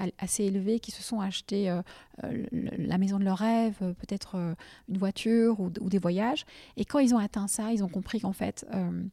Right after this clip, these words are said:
c'est pas ça la clé de la réussite, c'est pas ça en fait réellement. Ou, ou, ou c'était ça qu'ils ont voulu, ils l'ont expérimenté, mais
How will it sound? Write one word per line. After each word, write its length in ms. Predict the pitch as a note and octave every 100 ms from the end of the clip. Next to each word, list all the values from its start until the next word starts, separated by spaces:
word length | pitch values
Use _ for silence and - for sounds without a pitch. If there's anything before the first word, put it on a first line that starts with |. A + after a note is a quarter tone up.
| _ _ - _ _
c'est 160 | -
pas 140 | - A3
ça 180 | A#3 A3
la 80 |
clé 160 | F#3+ F#3+
de 40 |
la 80 | F3+
réussite, 420 | F#3 F3 - G#3+ -
c'est 120 | G3+
pas 160 | A3
ça 180 | G#3 A3
en 80 | G3+
fait 160 | G3+ -
réellement. 480 | F#3+ F#3 F3+ F3+ F#3+ -
Ou, 100 | G#3+
ou, 100 | - -
ou 160 | C#4+
c'était 220 | C4 C#4
ça 160 | C4 C4
qu'ils 180 | B3 A3+
ont 60 | G#3+
voulu, 300 | A3 A#3+ A#3+
ils 60 |
l'ont 100 | G#3
expérimenté, 520 | G#3 - G#3+ G3+ C4
mais 140 | B3+